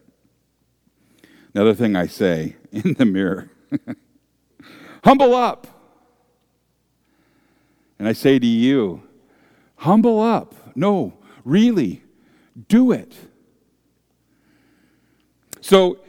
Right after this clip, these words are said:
let's go further. If, even if you should feel that you have attained all the wisdom that you think you can, then, then pray this, as I alluded earlier. "Father, I thank you because I know that all I have is from you, and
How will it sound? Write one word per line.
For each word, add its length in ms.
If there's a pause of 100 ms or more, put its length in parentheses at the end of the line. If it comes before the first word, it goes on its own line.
(160)
let's 680 (140)
go 200
further. 360
If, 340 (1000)
even 260
if 140
you 200
should 240
feel 320
that 200
you 120
have 100
attained 480
all 180
the 80
wisdom 540
that 280
you 280 (340)
think 300
you 140
can, 420
then, 240 (240)
then 160
pray 300
this, 300
as 120
I 100
alluded 400
earlier. 400
"Father, 400
I 120
thank 360
you 80
because 380
I 140
know 480 (280)
that 140
all 320
I 140
have 360
is 120
from 260
you, 380
and 440